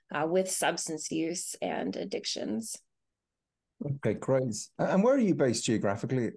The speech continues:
Speaker 2: Are you, uh, you, you mentioned on your website you're, you're, uh, you're based in Missouri, but, um, when you were at, uh, is that, is that always been home for you?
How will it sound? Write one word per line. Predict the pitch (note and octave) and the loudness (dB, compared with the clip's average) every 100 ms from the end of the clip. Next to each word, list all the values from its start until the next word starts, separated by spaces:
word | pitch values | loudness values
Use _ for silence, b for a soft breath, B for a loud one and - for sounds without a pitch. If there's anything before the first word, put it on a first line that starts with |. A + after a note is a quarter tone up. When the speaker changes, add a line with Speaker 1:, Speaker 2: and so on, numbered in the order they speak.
| - | -4
Speaker 2:
Are | - | 0
you, | B2+ C#3+ D3 C#3 B2+ - | 4 6 6 4 2 0
uh, | - - | -4 -4
you, | C#3 - A#2 A#2 | -2 0 -2 -2
you | C#3 | 0
mentioned | C#3 D#3 C#3 A#2+ | 2 2 2 4
on | |
your | A2+ | 4
website | A2 A2 - G#2+ G#2 A2+ | 4 4 2 0 0 -2
you're, | A2 G2 - _ b b b b _ - | -2 -2 -6 _ b b b b _ -4
you're, | G#2+ A2+ G#2+ G#2+ G#2 G#2 | -2 0 2 4 4 4
uh, | G#2 | 2
you're | G2+ | 2
based | G#2+ - | 0 0
in | G#2+ | 0
Missouri, | G2+ G2+ A2+ G#2 | 0 2 2 0
but, | F#2+ G#2+ - - | 0 -4 -4 -2
um, | G#2+ G#2 G2+ - - - | 0 0 -2 -4 -10 -10
when | - - - A#2+ A#2+ | -6 -4 -2 0 2
you | B2+ | 2
were | A#2+ | 2
at, | G#2+ - A2+ | 0 -4 -4
uh, | A2 G#2+ | 0 0
is | G2 A2+ | 0 -2
that, | C3 C3 | 0 0
is | A#2+ | 0
that | B2+ | 0
always | - C3+ A2 | 0 0 0
been | A#2 | 0
home | A2+ B2+ | 0 0
for | A#2 G#2+ | -2 -2
you? | F#2 | -4